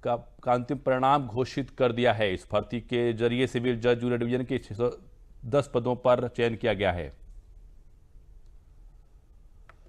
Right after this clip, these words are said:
सीएम योगी आदित्यनाथ ने प्रदेश में एक सौ आठ बंद निजी आईआईटी की जांच कराने को कहा है। सीएम ने इस, इन निजी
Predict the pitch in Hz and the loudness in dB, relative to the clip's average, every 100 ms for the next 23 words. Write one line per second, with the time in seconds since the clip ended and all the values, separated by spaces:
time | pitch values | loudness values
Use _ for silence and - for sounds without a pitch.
0 | - - 139 147 170 147 151 156 151 139 | -20 -10 -2 2 2 2 4 2 2 2
1 | 143 139 151 143 131 143 - 147 139 - | 0 0 -2 -2 -2 -2 -2 -2 -2 -2
2 | 139 - 127 135 127 120 131 135 120 117 | -2 2 4 4 0 0 0 0 -2 -4
3 | 143 160 123 127 127 123 - 135 135 120 | -4 0 2 2 2 0 -2 -4 -2 0
4 | 120 120 - 113 117 113 113 113 123 139 | 2 2 2 -2 0 -4 -2 0 2 2
5 | 139 - 113 113 110 120 120 117 - 120 | 0 -2 0 0 0 -4 -2 -6 -4 -6
6 | 120 123 117 110 147 | -4 -2 -2 -2 -2